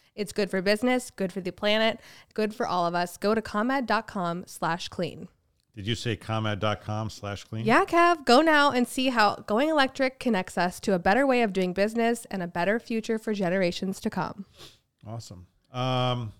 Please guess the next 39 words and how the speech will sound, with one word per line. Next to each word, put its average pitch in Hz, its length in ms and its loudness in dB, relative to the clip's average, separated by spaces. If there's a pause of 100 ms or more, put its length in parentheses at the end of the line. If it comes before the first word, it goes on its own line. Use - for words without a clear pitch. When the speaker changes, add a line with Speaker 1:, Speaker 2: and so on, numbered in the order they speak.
Speaker 2:
I 160 40 -6
wanna 196 120 -2
talk 180 240 4
about 139 220 4
two 139 120 -2
different 107 280 -2
things, 101 360 -10
I, 98 180 -8
and 104 160 -6
they 104 120 2
have 113 220 0
to 107 80 -8
do 104 140 0
with 90 160 -2
ballparks. 98 680 -10 (360)
Uh, 98 340 -12 (140)
I'll 113 180 -12
give 98 200 -8
you 107 120 -4
the 107 100 -6
choice. - 400 -10
You 104 60 -8
wanna 101 100 -6
start 104 260 -6
off 101 120 -8
with 92 100 -14
the 92 60 -8
Winter 107 200 -4
Classic 110 540 -6
or 104 160 -4
the 101 300 -6
new 101 240 -6
Sox 101 420 -10
ballpark, - 640 -20 (140)
the 110 60 -20
renderings 98 480 -8
that 92 100 -12
come - 180 -12
out? - 140 -18